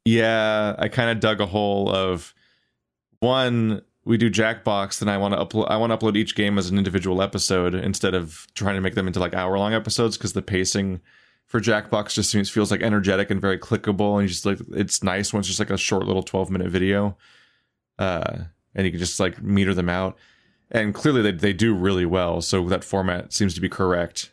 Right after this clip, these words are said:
So I, I break, everything else I do in multiplayer, I pretty much upload, like, an hour at a time during my quote-unquote weekend of Sunday and Wednesday. But that stuff, like, the clickability seems to be kind of important to it. It's not like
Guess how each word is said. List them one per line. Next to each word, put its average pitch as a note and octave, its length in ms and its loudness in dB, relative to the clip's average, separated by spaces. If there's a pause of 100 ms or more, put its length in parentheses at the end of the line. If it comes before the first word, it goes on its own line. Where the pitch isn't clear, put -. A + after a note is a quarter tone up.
(100)
So G#2 320 0
I, A2+ 60 0
I - 20 2
break, G#2+ 360 -2 (240)
everything A#2+ 360 0
else A2+ 160 0
I - 20 2
do G#2 120 2
in G2 80 0
multiplayer, F#2+ 500 0
I F2+ 40 -2
pretty F#2+ 220 0
much F#2 160 -2
upload, F#2 280 -2
like, F#2 100 -2
an F2 80 0
hour F2+ 320 0
at F2+ 80 0
a F2 40 -2
time G2 500 -2 (380)
during G2+ 220 0
my F2 100 0
quote-unquote F#2+ 520 -2
weekend F#2 520 0
of F2+ 120 -2
Sunday F#2+ 300 0
and F2 120 -4
Wednesday. G#2+ 500 0 (640)
But G2+ 200 2
that G2+ 180 0
stuff, G#2 340 0
like, F#2+ 280 0 (640)
the A2 100 0
clickability F#2+ 680 0
seems F#2 260 -2
to F2 80 -6
be E2+ 60 -6
kind F#2 180 -4
of E2+ 60 -4
important F2+ 380 -4
to F2+ 140 0
it. F#2 60 2
It's G2 140 -6
not G2 160 -2
like F#2 220 -2